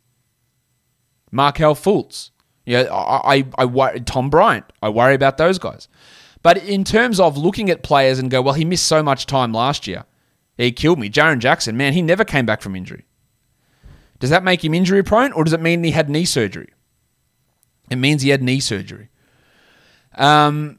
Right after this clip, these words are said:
yeah, who else are we looking at? Yeah, Yusuf Nurkic, another one. A lot of injuries last year. That doesn't mean that he's going to be injured this year.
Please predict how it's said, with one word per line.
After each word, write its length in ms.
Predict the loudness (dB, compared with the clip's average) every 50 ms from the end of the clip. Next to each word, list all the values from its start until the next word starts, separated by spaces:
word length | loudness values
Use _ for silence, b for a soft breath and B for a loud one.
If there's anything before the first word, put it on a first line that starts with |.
| _ -8
yeah, 160 | -2 -2 2
who 140 | 2 4 4
else 260 | 4 4 4 2 -2
are 40 | -2
we 100 | 0 0
looking 260 | 0 0 0 -2 -2 -4
at? 100 | -4 -4
Yeah, 140 | -2 -2 -2
Yusuf 520 | -2 -4 -6 -6 -2 -2 -2 -2 -2 -2
Nurkic, 380 | 0 2 2 2 0 -4 -4 0
another 220 | 0 0 0 0
one. 160 | -4 -8 -14 -20 _ _ _ _ _ _ _ _ _
A 40 | 0
lot 140 | 2 4 4
of 80 | 4
injuries 300 | 2 0 0 -2 -2 0
last 220 | 2 2 2 0 0
year. 60 | -4
That 120 | -4 -2 -2
doesn't 260 | 0 -2 -2 -2 -2
mean 200 | 0 0 2 2
that 100 | 0 0
he's 100 | -2 0
going 180 | 0 0 0 0
to 40 |
be 140 | -2 -2 -4
injured 220 | -4 -4 -6 -6 -8
this 180 | -8 -8 -6
year. 180 | -6 -8 -8